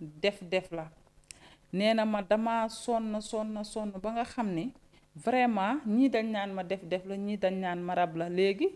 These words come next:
tux bi rab lañ ma wax. Sama digganteeg sama borom kër nga xam ne man ak moom sekkatuñu dara lu dul di xoolante ci néeg bi aussi. Nee nañ ma def def la, ñii naan ma rab la. Nee na suñu wax nag moom bariwul.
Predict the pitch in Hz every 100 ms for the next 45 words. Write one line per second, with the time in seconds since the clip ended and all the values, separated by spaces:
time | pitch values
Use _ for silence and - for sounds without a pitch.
0 | - - _ _ - 214 208 339 254 208
1 | 214 208 196 175 160 - - 220 214 202
2 | 202 196 196 196 208 196 190 190 185 185
3 | 190 208 196 180 180 185 180 180 247 -
4 | 285 285 277 247 214 185 185 208 208 226
5 | 233 - 247 226 208 175 175 180 175 160
6 | 156 175 185 262 - - _ - 185 185
7 | 185 233 226 240 190 202 226 302 226 214
8 | 202 190 180 175 170 160 143 147 - _
9 | _ _ _ _ _ - - - _ 185
10 | 233 247 240 320 339 320 294 254 226 208
11 | 170 240 - 139 131 208 208 170 147